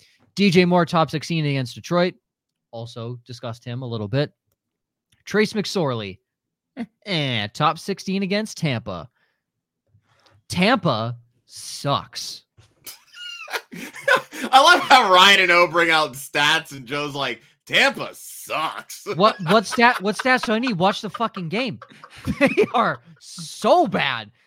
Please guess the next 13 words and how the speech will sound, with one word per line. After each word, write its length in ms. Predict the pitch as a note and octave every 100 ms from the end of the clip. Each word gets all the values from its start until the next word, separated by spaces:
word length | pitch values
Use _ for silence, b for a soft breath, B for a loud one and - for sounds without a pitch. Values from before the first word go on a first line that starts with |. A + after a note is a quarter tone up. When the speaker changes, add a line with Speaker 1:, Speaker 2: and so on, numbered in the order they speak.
| _
Speaker 1:
Now, 320 | A#3+ A3+ A#2+ _ _ _
you 140 | C4+
may 100 | E4+
be 140 | A3 G#3
asking 300 | F#3+ - D3+
yourself, 340 | B2 C#3 B2+ _
"Joe, 360 | - E4+ A#2 - _ _ _ _ _ _
isn't 260 | D4+ F4+ E4+
it 140 | C#4+
true 300 | E3+ F3+ G#3
that 160 | F#3+ C#3
Trace 320 | - F3 F3+
McSorley, 720 | F3 - D#3+ D3+ D#3 F3+ G#3